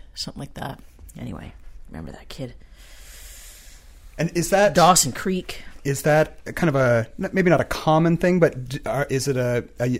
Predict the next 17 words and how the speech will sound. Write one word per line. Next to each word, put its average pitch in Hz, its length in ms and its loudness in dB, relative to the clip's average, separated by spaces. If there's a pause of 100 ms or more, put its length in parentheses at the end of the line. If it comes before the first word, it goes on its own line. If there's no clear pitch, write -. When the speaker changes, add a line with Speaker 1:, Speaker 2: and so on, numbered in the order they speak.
Speaker 2:
a 92 220 -8
thing 180 180 0
that 139 100 0
happens 151 480 0
that - 200 -4
kids 131 240 -4
come 135 120 0
up 123 100 -2
and 123 120 0
tell 120 140 -2
you 113 140 -2
their, 107 380 0 (160)
their 120 120 0
personal 107 360 -4
experiences? - 640 -8 (240)
Speaker 1:
Oh, 190 140 4
yeah. 113 360 -4